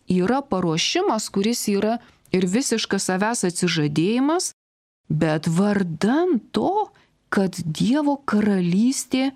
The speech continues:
ateitų į šį pasaulį. Tai šitas žygis tikrai atliekamas ne mūsų galia, bet paties Dievo galia,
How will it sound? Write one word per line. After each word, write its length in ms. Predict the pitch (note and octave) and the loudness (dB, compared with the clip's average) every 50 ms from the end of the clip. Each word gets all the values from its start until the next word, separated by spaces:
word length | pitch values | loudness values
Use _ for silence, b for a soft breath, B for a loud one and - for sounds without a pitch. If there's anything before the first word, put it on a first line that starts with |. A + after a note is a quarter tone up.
| - - | -6 -6
ateitų 720 | - F3 D#3+ D#3+ - - D#3+ D#3+ D#3+ D#3+ - E3+ D#3+ D3+ - | -2 -2 -2 -2 0 0 0 0 0 -2 0 -2 -2 -2 0
į 140 | - E3 D#3+ | -2 -2 -2
šį 260 | - - - F3+ E3 | 0 -2 -2 -2 -4
pasaulį. 680 | E3 D#3+ D#3 D#3+ - - D#3+ D3+ D3 C#3+ C#3 D3 D3+ - _ _ _ _ _ _ _ - | -2 -2 -4 -2 -2 -2 -2 -2 -2 -2 -2 -4 -4 -6 _ _ _ _ _ _ _ 0
Tai 140 | G#3+ A3+ A3+ A#3 - - - - | 2 2 2 0 0 -2 -6 -8
šitas 420 | - - - - D4+ D4+ C4 A#3 G#3 | -6 -4 -2 -2 -2 0 0 0 0
žygis 500 | G#3 A#3 C4 C#4+ C#4+ B3+ A3 G#3 - - | 0 0 0 0 0 0 -2 -2 -4 -6
tikrai 420 | - - F3+ F3 - A#3+ C4+ D4 C#4+ | -4 -4 -4 -2 0 0 0 0 0
atliekamas 800 | - G#3+ G#3 B3 C4+ C4+ C4+ B3+ A#3 A3 G3+ G3 F#3 - - - - | 0 0 2 2 0 0 0 0 0 2 0 0 -2 -4 -6 -4 -2
ne 220 | F#3+ F#3+ G3 G3+ | 0 2 2 2
mūsų 600 | G#3 A3 B3 C4+ B3+ G#3+ - - - D#3+ D#3 D3+ B B B B B B | 2 2 2 2 0 0 -2 -2 -2 -2 -2 -2 B B B B B B
galia, 580 | B E3+ E3 G3 G3+ F3+ D#3+ D#3 D#3+ E3 G3 B3 - _ _ _ _ | B -2 0 0 2 2 2 0 0 0 -2 -2 -4 _ _ _ _
bet 500 | - - F3 F3+ - A#3 B3+ C4+ C4+ - - | -4 -2 -2 0 2 0 0 0 -2 -6 -6
paties 480 | - G#3+ G#3 G#3 - A#3+ B3 A#3 G3+ F3+ | -4 -2 -2 0 0 0 0 0 0 0
Dievo 380 | E3+ G3+ A#3 B3 G#3+ G3 F3+ E3+ | 0 0 2 2 2 0 0 0
galia, 460 | E3+ E3+ E3 E3 F3 A3 C#4 F#4 | 0 0 0 0 0 0 0 -2